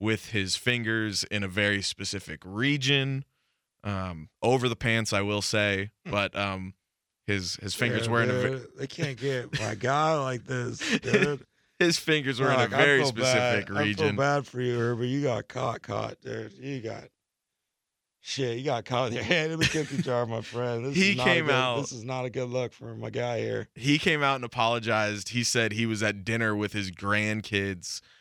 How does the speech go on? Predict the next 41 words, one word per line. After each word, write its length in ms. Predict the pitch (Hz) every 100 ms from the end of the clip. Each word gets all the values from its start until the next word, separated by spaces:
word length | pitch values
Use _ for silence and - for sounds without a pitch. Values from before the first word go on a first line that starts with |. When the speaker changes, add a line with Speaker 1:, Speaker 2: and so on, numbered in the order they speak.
| _ -
Speaker 1:
and 400 | 110 107 95 92
some 200 | 120 113
people 340 | 120 113 110
at 100 | 107
the 100 | 110
bar 520 | 92 104 107 107 101 101
and 200 | 98 90
dance 320 | 101 101 -
floor 340 | 104 101 98
called 340 | - 110 107 101
him 120 | 98
over, 500 | 101 104 98 101 101
and 280 | 98 95 92 _ _ _
he 120 | 113 117
just 160 | 131
shouldn't 180 | 131 135
have 80 | 139
gone 180 | 143 143
over 240 | 151 131
there. 300 | 110 98 95
And 280 | 98 98 98 - -
Speaker 2:
<laughs> 0 |
Speaker 1:
<laughs> 720 | 180 117 - - - - 196 175 - - - _ _
the, 360 | 110 123 120 104
the 100 | 110
Jaguars 580 | 104 139 139 143 135 123
owner, 320 | 131 131 131
Shad 360 | 123 131 123 110
Khan, 420 | 131 120 120 123
Speaker 2:
Ooh-wee. 360 | 170 165 139 101 - - -
Speaker 1:
he 140 | 143
came 220 | 135 139
out 160 | 127 120
and 120 | 123
said 420 | - 120 113 107
that 260 | 104 107 -
the 100 | 107
behavior 500 | 110 120 123 110 117
was 180 | 110 101
inexcusable, 1000 | 113 117 - 123 120 107 113 113 107 - _ _ _ -
and, 800 | 107 104 98 95 92 92 90